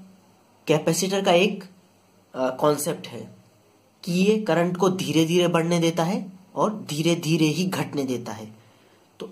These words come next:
अब क्या होगा, यहाँ पर तो कोई charge flow नहीं होगा, तो ये current धीरे धीरे घटना start करेगी। तो धीरे धीरे इसी direction में जब घटना start करेगी,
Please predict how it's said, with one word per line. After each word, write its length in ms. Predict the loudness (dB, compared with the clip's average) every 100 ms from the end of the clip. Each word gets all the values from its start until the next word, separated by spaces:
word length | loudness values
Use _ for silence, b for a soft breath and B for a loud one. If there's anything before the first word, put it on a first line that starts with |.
| -2
अब 180 | -2 2
क्या 120 | 2
होगा, 240 | 2 2
यहाँ 240 | 2 2 2
पर 100 | 0
तो 140 | 0
कोई 220 | 2 2
charge 280 | 2 0 0
flow 140 | -2 0
नहीं 200 | 0 2
होगा, 320 | 2 0 -4 -14 -20 _ _ -10 -2
तो 60 |
ये 140 | 0 2
current 360 | 2 2 0
धीरे 220 | -2 -2
धीरे 200 | 0 0
घटना 360 | 0 -4 -4 -4 -4
start 420 | -2 0 -2 -4
करेगी। 420 | -10 -12 -14 -18 -20 b b b b b _ -8
तो 120 | -8
धीरे 280 | -4 0 2
धीरे 180 | 4 2
इसी 380 | 0 -4 -2 0
direction 420 | 2 0 0 -2
में 80 | 0
जब 160 | 0
घटना 320 | 0 -4 -2 -2
start 320 | 0 -2 0
करेगी, 460 | -2 -4 -6 -12